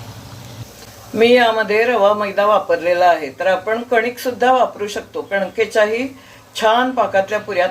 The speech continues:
तयार होतात. त्यामध्ये आपण रवाही घालू शकतो, आणि पौष्टिक पण होतात. पुऱ्या तळताना मात्र गॅस अजिबात मोठा ठेवायचा नाही, नाहीतर नुसत्याच त्या फुगतात आणि आपल्याला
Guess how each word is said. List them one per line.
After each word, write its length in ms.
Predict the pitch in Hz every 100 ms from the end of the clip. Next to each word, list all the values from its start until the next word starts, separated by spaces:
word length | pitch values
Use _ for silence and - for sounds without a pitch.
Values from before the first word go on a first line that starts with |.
| 240
तयार 280 | 233 202
होतात. 480 | 190 131 123 117 - - - -
त्यामध्ये 420 | 214 220 220 202
आपण 320 | 196 202 233 269 -
रवाही 420 | 196 202 214 226
घालू 300 | 262 262 247 247
शकतो, 480 | 214 - 190 196 - - - 180
आणि 160 | 220
पौष्टिक 520 | 240 254 220 - 240 -
पण 160 | 214
होतात. 340 | 190 165 - - - -
पुऱ्या 280 | 220 208 226 226
तळताना 520 | 262 214 - 226 233
मात्र 320 | 233 226 220 175
गॅस 340 | 180 190 196
अजिबात 580 | 208 - 190 196 214 233
मोठा 340 | 226 208 196 196
ठेवायचा 460 | 196 175 170 196
नाही, 240 | 190 165 131
नाहीतर 340 | 135 180 220
नुसत्याच 560 | 202 214 - 226 226 226
त्या 340 | 233 226 226 233
फुगतात 760 | - - 240 220 220 - -
आणि 120 | 202 226
आपल्याला 340 | 220 220 226